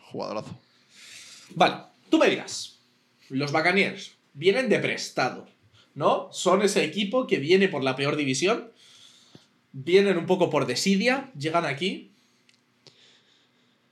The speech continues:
Speaker 2: parecen así y tal, pero los Buccaneers tienen una cosa a favor.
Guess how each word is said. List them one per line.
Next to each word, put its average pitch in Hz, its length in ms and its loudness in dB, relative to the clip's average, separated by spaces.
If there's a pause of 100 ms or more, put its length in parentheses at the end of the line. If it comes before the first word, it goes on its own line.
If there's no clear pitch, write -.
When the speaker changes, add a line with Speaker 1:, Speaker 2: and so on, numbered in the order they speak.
(160)
Speaker 2:
parecen 160 400 -4
así 156 240 -4
y 156 80 -8
tal, 180 280 0 (600)
pero 311 180 2
los 262 140 0
Buccaneers 247 560 -2
tienen 262 260 -2
una 180 180 0
cosa - 240 -6
a - 40 -12
favor. - 280 -10